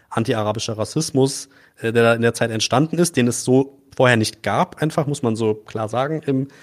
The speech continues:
äh, in Iran und in der Region, ähm, der da so seinen Anfang nahm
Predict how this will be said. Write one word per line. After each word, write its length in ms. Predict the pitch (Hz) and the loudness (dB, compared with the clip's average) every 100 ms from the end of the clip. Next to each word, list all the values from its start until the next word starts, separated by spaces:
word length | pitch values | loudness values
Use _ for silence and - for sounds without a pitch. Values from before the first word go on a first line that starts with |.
| - - - | -20 -12 2
äh, 240 | 123 120 | 4 4
in 80 | 123 | 2
Iran 360 | 123 117 117 120 | 0 2 2 2
und 240 | 120 123 | -4 -6
in 140 | 117 117 | -4 -2
der 80 | 117 | 0
Region, 380 | 117 120 127 127 - - _ - | 0 2 2 0 -10 -20 _ 0
ähm, 460 | 120 113 110 113 117 _ _ _ _ _ _ - - | 2 4 2 0 -4 _ _ _ _ _ _ -16 -4
der 200 | 107 113 | 2 4
da 160 | 113 120 | 6 4
so 100 | 120 | 6
seinen 200 | 117 113 | 4 4
Anfang 520 | 117 127 - 95 90 | 0 0 -2 -6 -6
nahm 320 | 87 85 95 | -12 -14 -16